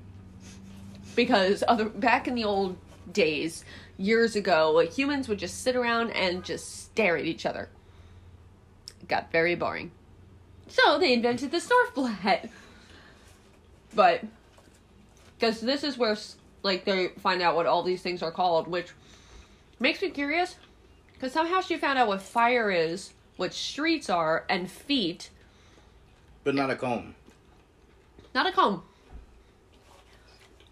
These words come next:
Speaker 1: And she's told these various objects are completely different things. So it makes me curious. I'm like, is she just getting this information from Scuttle, or is there somebody else that she's also talking to that she's getting this information from?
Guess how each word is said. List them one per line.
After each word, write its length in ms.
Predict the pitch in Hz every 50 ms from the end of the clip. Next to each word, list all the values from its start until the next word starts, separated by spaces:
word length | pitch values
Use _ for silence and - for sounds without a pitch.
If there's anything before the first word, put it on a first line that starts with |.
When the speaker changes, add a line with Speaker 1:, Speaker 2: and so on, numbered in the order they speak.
| _ -
Speaker 1:
And 160 | 240 247 240
she's 200 | - 277 254 -
told 320 | - - 285 294 311 302 233
these 180 | 285 277 269 214
various 340 | 233 247 262 262 277 269
objects 440 | - - 262 254 233 220 208 202 -
are 80 | 202 202
completely 420 | - 220 208 240 - - - 233
different 300 | 214 254 - - 220 196
things. 200 | 196 220 - -
So 100 | - 247
it 60 | 277
makes 180 | 262 302 330 -
me 40 | - 330
curious. 340 | - - 302 285 214 208 202
I'm 80 | 202
like, 240 | 202 202 170 170 165 - - - - - - - -
is 60 | 240 240
she 100 | - - 571
just 240 | - 320 302 294 -
getting 160 | 302 269 254
this 140 | 233 226 220
information 480 | 214 208 - 196 196 185 185 - 190
from 180 | 185 175 175 170
Scuttle, 340 | - - 170 170 175 185 185
or 60 | 170
is 80 | 170 -
there 80 | 277
somebody 320 | 269 - 233 202 180 160 139
else 180 | 139 156 -
that 100 | - 165
she's 200 | 160 - 156 156
also 240 | 160 135 160 - 156
talking 340 | - 180 131 135 - 156 160
to 180 | 156 - - -
that 120 | - 165 185
she's 140 | 196 202
getting 200 | 190 175 135 139
this 140 | 143 143 - -
information 520 | 156 165 - 113 104 98 - - 139 165
from? 220 | - 135 123 -